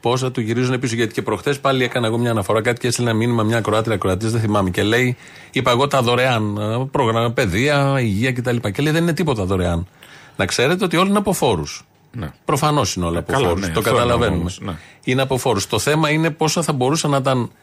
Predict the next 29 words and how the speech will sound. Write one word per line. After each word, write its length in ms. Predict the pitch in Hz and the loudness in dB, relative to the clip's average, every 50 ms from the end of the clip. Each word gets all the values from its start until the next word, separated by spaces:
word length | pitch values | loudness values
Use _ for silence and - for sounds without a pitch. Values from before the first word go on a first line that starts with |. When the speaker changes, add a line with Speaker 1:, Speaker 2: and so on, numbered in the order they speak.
| _ _ _ _ | _ _ _ _
Speaker 1:
και 100 | - - | -4 -2
μαζεύεται 360 | 131 127 120 110 139 143 139 156 | 0 2 2 2 2 0 0 0
ένα 140 | 151 147 139 | 0 0 0
ποσό 420 | 135 131 110 - 123 107 - 147 | -2 -4 -4 -4 -4 0 0 0
από 160 | 131 127 123 | 0 0 0
φόρους, 480 | 101 - 135 147 165 170 151 - - - 143 | 0 0 2 2 2 2 0 -2 -4 -4 -4
ε, 60 | 135 | -2
κάποια 340 | - 143 147 143 - 143 127 | -2 -2 -2 0 0 0 2
δις 340 | 123 123 95 - - - - _ | 2 0 0 -2 -4 -8 -10 _
το 100 | - 113 | -6 -4
χρόνο. 440 | 95 - 104 98 90 85 80 80 - - - - - - - - - - | -2 0 0 0 0 0 -2 -6 -8 -12 -20 -20 -20 -20 -20 -20 -20 -6
Και 120 | - - 196 | -2 0 2
μοιράζονται. 640 | 175 165 151 143 123 104 92 95 82 76 78 76 80 80 _ _ _ _ _ _ _ _ _ | 2 4 4 4 2 2 0 -2 -4 -6 -8 -12 -12 -16 _ _ _ _ _ _ _ _ _
Πόσο 320 | - 143 170 160 - 185 | 0 0 0 0 0 -2
θα 140 | 156 160 156 | -2 0 0
μπορούσε 400 | 135 131 131 131 160 185 175 170 | 2 2 2 2 2 0 0 -2
να 120 | 160 156 139 | 0 0 0
ήταν 180 | 139 135 135 | 0 0 -2
αυτό 180 | 120 107 - 127 | -2 -2 -2 -4
το 100 | 113 120 | -4 -4
ποσό, 560 | - - 95 - - - 113 107 113 120 123 - _ _ _ _ _ _ _ | -4 -4 -4 -4 -2 0 0 2 0 0 -4 -8 _ _ _ _ _ _ _
αν 360 | - - 139 151 151 - 107 - | -2 0 2 2 2 0 -2 -2
πέρα 200 | - 143 147 170 180 | -2 0 2 2 2
από 140 | 175 185 170 | 0 0 -2
τους 140 | 151 147 - | -4 -4 -4
φόρους 360 | - - 143 135 131 123 - | -2 0 0 0 0 0 -4
που 100 | - 113 | -6 -6
συνεισφέρουμε 560 | - 123 113 107 - - 117 117 107 107 107 | -4 -2 -2 -2 -2 -2 -2 -2 0 0 0
όλοι, 380 | 107 104 101 101 110 131 143 | 0 0 0 0 0 -2 -4